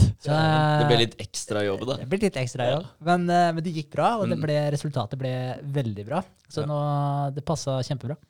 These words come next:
Speaker 2: Ja, nice.
Speaker 1: Så jeg er fornøyd.
Speaker 3: Det er bra.
Speaker 1: Ja.
Speaker 3: Deilig.
Speaker 1: Det var
Speaker 3: Fått, eh, fått alle klærne inn og
Speaker 1: Nei, nei,
Speaker 3: liksom
Speaker 1: vi er ikke der ennå. Jeg har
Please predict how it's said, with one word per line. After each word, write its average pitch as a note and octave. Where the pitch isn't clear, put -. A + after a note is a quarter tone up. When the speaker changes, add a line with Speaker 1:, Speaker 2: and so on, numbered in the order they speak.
Speaker 2:
Ja, G#2
nice. G2
Speaker 1:
Så -
jeg C3+
er D3
fornøyd. C#3+
Speaker 3:
Det -
er B2+
bra. E3
Speaker 1:
Ja. F3
Speaker 3:
Deilig. A2+
Speaker 1:
Det D3
var C#3+
Speaker 3:
Fått, C3
eh, A2+
fått A2
alle G#2+
klærne F#2+
inn F2+
og -
Speaker 1:
Nei, D#3+
nei, D#3
Speaker 3:
liksom -
Speaker 1:
vi D3+
er C3+
ikke C#3+
der A2+
ennå. B2+
Jeg C3+
har C#3